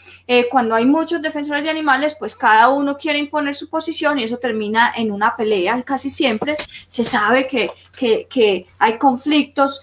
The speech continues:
entre las diferentes organizaciones, entre las diferentes personas, y bueno, eso se presenta en casi todos los gremios, pero también es un obstáculo que tenemos que aprender a superar y que nosotros aquí en Medellín aprendimos a superar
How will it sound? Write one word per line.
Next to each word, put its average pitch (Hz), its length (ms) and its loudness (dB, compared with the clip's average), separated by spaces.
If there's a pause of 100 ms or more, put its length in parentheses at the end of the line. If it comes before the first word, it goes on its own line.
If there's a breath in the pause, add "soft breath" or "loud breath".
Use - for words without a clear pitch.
(160 soft breath)
entre 240 280 0
las 226 180 0
diferentes 214 400 -2
organizaciones, 254 920 2
entre 233 180 -4
las 220 140 0
diferentes 214 480 -4
personas, 277 640 2 (220 loud breath)
y 226 80 -2
bueno, 247 320 4
eso 220 180 -4
se 269 140 0
presenta 226 640 2
en 226 160 -4
casi 208 240 -12
todos 254 240 2
los 247 160 0
gremios, 285 400 2
pero 220 340 2 (300 soft breath)
también 254 360 4
es 294 100 -2
un 302 140 -4
obstáculo 294 720 2 (200 loud breath)
que 240 320 4
tenemos 240 400 0
que 302 80 0
aprender 277 360 2
a 277 80 2
superar 233 400 0
y 247 40 -6
que 262 120 -6
nosotros 226 420 -6
aquí 254 240 -2
en 214 80 0
Medellín 233 400 0
aprendimos 233 600 -2
a 269 80 0
superar 214 560 2